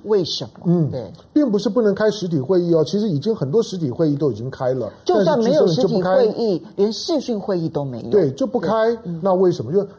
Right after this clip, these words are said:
Speaker 2: 大家不愿意卷进这，这些事情里面，顶多呢，只是呢，蓬佩奥呢可以把印度找来，把日本找来，把澳洲找来，四个人呢，反正聚在一起取暖，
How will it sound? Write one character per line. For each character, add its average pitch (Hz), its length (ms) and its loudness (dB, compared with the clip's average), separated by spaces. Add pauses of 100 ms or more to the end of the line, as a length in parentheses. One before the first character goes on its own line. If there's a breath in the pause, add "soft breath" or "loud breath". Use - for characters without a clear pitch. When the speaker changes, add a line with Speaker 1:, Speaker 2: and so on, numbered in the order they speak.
(100)
Speaker 2:
大 262 220 0
家 208 180 2
不 180 220 -2
愿 202 180 2
意 165 80 0
卷 101 260 -6
进 147 220 -2
这， 147 140 2
这 147 100 -2
些 151 180 -2
事 143 220 -6
情 104 240 -10
里 87 80 -12
面， 101 260 -10 (280 soft breath)
顶 185 200 2
多 294 220 4
呢， 233 180 4
只 156 200 -2
是 202 160 0
呢， 180 120 2
蓬 175 240 -4
佩 220 80 2
奥 202 220 4
呢 160 140 0
可 175 100 0
以 185 40 0
把 156 160 0
印 175 260 -2
度 170 180 0
找 123 300 0
来， 123 340 0
把 131 220 -2
日 160 180 0
本 143 260 0
找 113 300 -4
来， 120 320 -2
把 135 140 -4
澳 165 260 0
洲 165 220 0
找 113 240 -4
来， 113 260 -6 (160 loud breath)
四 240 260 -2
个 170 160 4
人 139 240 2
呢， 151 140 2
反 123 200 -4
正 165 140 0
聚 180 140 -4
在 165 140 4
一 160 60 2
起 113 180 -8
取 110 240 -14
暖， 139 300 -2